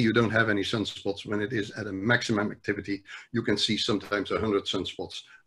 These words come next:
uh, or, or, or even more on the surface of the sun. And when you compare this to the magnetic activity of the sun, again, when the sun is,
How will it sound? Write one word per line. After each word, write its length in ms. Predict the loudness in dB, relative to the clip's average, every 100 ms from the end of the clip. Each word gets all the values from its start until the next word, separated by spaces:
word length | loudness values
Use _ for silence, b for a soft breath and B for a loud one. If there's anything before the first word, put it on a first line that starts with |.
| -10
uh, 180 | -6 -6 -6
or, 80 | -8 -8 -6
or, 260 | -4 -4 -2
or 60 | -2 -2
even 160 | -2 -2
more 160 | 0 0 -2 _ _ _ -2
on 60 |
the 120 | 0 2
surface 260 | 2 2 -4
of 100 | -8
the 160 | -10 -4 2
sun. 140 | 2 0 -6 _ _ _ _ _ _ _ _ _ _ -16 2
And 120 | 8
when 100 | 10
you 160 | 10 8 4
compare 280 | 6 8 8
this 200 | 8 6 0 B B B _ -2 6
to 320 | 8 8 6
the 160 | 4 4 6
magnetic 540 | 4 4 6 6 6 4 2
activity 440 | 4 2 2 2 0
of 100 | 0
the 60 | -6 0
sun, 140 | 0 0 -4 B B 2
again, 260 | 6 8 10 10
when 100 | 8
the 140 | 6 6
sun 120 | 6 6 4
is, 80 | 4